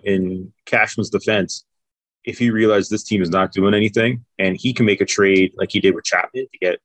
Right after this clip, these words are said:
a young player like, like a Gleyber Torres in that deal, if he can pull a trigger like that, um, twenty twenty-two, I think the, the Yankees will kind of bounce back.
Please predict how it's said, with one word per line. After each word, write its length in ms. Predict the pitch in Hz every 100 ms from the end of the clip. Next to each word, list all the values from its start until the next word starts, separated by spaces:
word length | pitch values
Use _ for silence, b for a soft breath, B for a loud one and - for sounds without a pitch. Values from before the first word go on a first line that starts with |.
| _ -
a 220 | 95 90
young 320 | 87 87 101
player 300 | 98 101 95
like, 180 | 85 85 _ _ -
like 140 | 90
a 60 | 92 _ -
Gleyber 240 | 101 90
Torres 380 | 92 95 101 127
in 60 | 98
that 180 | 95 90
deal, 320 | 95 147 - _ _ _ _
if 80 | _
he 100 | -
can 140 | 156 147
pull 140 | 139
a 60 | 113
trigger 280 | - 117 95
like 180 | 85 -
that, 260 | 92 131 - _ _ _ _ _ _ _
um, 580 | 90 87 85 85 85 - _ _ _ _ _ _ _ _ _
twenty 340 | - 107 104 101
twenty-two, 560 | - 104 95 - 101
I 40 | 85
think 180 | 92 -
the, 280 | 85 80 76
the 100 | 90
Yankees 260 | 85 80 -
will 80 | 82
kind 160 | -
of 60 | 82
bounce 240 | 82 78
back. 260 | - 80 -